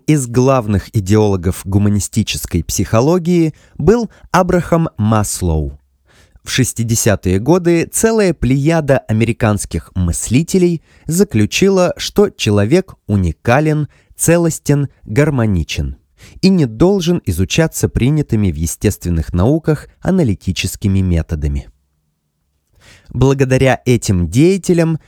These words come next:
мы и имеем нынешнюю гуманитарную окрошку в головах у многих консультативных психологов. Надо сказать, что Маслоу был наиболее вменяемым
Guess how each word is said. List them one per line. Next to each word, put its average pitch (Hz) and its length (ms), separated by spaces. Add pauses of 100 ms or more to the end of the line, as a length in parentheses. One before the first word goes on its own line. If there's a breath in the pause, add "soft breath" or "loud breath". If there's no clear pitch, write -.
(140 soft breath)
мы 220 220
и 190 300
имеем 175 440
нынешнюю 165 880
гуманитарную 120 1120
окрошку 156 640
в 143 120
головах 151 580
у 170 80
многих 151 640
консультативных 101 1000
психологов. 87 840 (1120 soft breath)
Надо 104 300
сказать, 127 560
что - 280
Маслоу 160 680 (240 soft breath)
был 208 380
наиболее 190 640
вменяемым 123 880